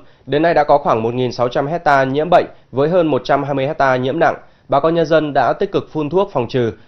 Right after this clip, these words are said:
song hiện nay nguồn nấm bệnh lưu tồn trên đồng ruộng rất lớn là nguy cơ cao cho bệnh đạo ôn phát sinh gây hại trên diện rộng. Lúa xuân đang trong giai đoạn làm đồng, đến đồng chỗ, nhưng nhiều khu vực nông dân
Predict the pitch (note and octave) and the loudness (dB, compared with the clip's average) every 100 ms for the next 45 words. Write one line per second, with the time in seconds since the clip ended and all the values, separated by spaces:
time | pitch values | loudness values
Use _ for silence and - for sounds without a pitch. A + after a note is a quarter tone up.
0 | _ - C#3+ C3+ C3 B2+ C#3 C3 A#2+ A2+ | _ 0 0 0 -2 0 0 0 0 -2
1 | G#2+ A2 D3 D3+ E2 C#3 D3+ D3 A#2+ A2+ | -2 -2 0 0 0 -4 -2 0 -2 -2
2 | C#3+ C3+ B2 G#2 A#2 F#2 A#2 F3 D3 B2+ | -4 -2 -2 -2 -4 -4 -4 0 2 2
3 | G3 - _ B2 B2+ B2 C#3 D3+ D#3 D3 | 0 -12 _ -2 0 0 -4 -4 -2 0
4 | D3 D3 C3 - C#3 C3 B2+ B2+ G#2+ A2+ | 2 2 0 -2 -2 0 0 -2 0 -2
5 | G2 B2+ B2 A#2+ D#3+ - D3 A#2+ A#2+ A2+ | 0 -2 -4 -6 -6 -4 -6 -4 -2 -2
6 | A2+ D#2+ - A2+ G2+ F#2 G#2+ - - _ | -2 -4 -6 -6 -6 -4 -4 -4 -14 _
7 | _ _ _ _ _ _ _ _ _ _ | _ _ _ _ _ _ _ _ _ _
8 | _ _ _ C#3+ E3 E3+ F#3 E3 D#3+ E3+ | _ _ _ 0 2 2 2 4 2 2
9 | D#3 D#3 D3 A#2+ A#2+ A#2+ A#2+ A#2 G2 - | 2 4 4 4 2 2 2 2 0 -6
10 | A#2+ A#2+ D3 F#3 D#3+ A#2 G#2+ D3+ F3+ G3+ | -4 -2 -4 -2 0 0 0 2 0 -2
11 | - D3 D#3+ D3 C3 A2+ D#3 C#3 A2+ C3 | -8 -2 -2 0 0 0 0 0 -2 -2
12 | D3+ D3 C3+ C#3+ C#3 | -2 0 2 2 0